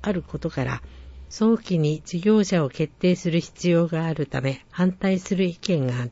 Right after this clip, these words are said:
た。採決の結果、賛成少数のため、不採択とすべきものと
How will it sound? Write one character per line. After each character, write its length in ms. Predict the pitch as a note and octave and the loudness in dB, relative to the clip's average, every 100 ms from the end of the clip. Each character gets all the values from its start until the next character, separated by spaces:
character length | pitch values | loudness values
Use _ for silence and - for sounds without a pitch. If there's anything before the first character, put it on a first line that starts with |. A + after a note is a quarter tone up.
| _ | _
た。 160 | - A2+ - - - - - - - - - - - - | -16 -16 -20 -20 -20 -20 -18 -18 -18 -20 -20 -20 -20 -14
採 280 | - A3 G#3+ | -2 2 2
決 280 | - F#3 E3+ | 0 -2 0
の 120 | D#3 | -2
結 240 | - C3+ - | -2 -6 -4
果、 200 | - - - | -6 -6 -8
賛 320 | - G3 G#3+ | -4 0 0
成 280 | - A3 G3+ | 2 0 2
少 260 | - G#3+ | 2 0
数 240 | G3+ G#3+ G#3 | 0 2 2
の 160 | F3+ | 2
た 160 | D3+ C#3+ | 0 -2
め、 240 | C#3 C3+ - - - - | 0 -2 -6 -20 -20 -12
不 80 | |
採 280 | - G#3 G#3 | -2 0 0
択 240 | - D#3+ - | -2 -4 -4
と 120 | C#3+ | -8
す 240 | - - | -6 -6
べ 140 | E3+ F3+ | -2 -2
き 160 | - | 0
も 140 | C#3+ C3+ | 0 0
の 140 | C3+ | -2
と 260 | - A2 | -4 -8